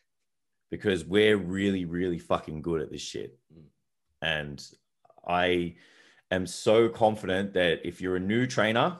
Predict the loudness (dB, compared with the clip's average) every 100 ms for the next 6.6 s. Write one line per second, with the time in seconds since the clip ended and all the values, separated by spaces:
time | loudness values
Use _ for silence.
0 | -10 0 0 2 0 0 0 -4 -4 -4
1 | -2 -2 -2 -2 0 0 2 2 0 -4
2 | -4 -2 -2 -2 0 -4 -4 -6 -6 -6
3 | -6 -6 -6 -6 0 2 2 -2 _ _
4 | _ _ _ _ 2 4 4 0 2 4
5 | 4 0 _ -2 0 2 0 2 2 0
6 | 0 2 2 0 -8 -14